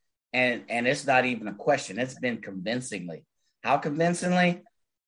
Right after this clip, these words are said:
Southern, they beat, you said it yourself, Bethune by thirty. They beat famu by, oh, measly twenty-five. They beat Prairie View by forty. So, y-, they're beating Texas Southern.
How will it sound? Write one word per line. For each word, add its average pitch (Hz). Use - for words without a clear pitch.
Southern, 147
they 135
beat, 151
you 131
said 147
it 131
yourself, 120
Bethune 123
by 107
thirty. 113
They 147
beat 139
famu 131
by, 110
oh, 143
measly 123
twenty-five. 117
They 156
beat 151
Prairie 170
View 143
by 104
forty. -
So, -
y-, 180
they're 156
beating 175
Texas 165
Southern. 180